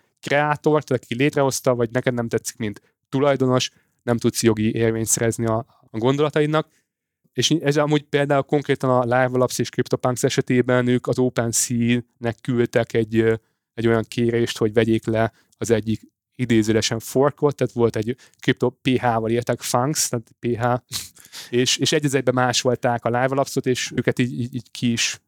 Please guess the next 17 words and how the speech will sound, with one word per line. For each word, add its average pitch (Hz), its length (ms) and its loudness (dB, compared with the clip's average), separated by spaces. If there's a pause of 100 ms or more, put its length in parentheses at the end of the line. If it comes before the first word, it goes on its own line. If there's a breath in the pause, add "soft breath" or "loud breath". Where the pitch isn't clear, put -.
(140)
záratták 113 680 -4
a, 131 260 -4
ezekből 113 320 -2
a - 20 -4
marketplace-ekből. 143 840 -2 (240)
Tehát 131 420 0
az 139 140 0
I 139 120 0
P-nak 127 200 0
a 120 60 0
joga, 131 500 0 (500)
ez 139 120 0
is 135 120 0
olyan 127 200 2
dolog, 127 260 0
hogy 123 140 0
nem 120 380 -4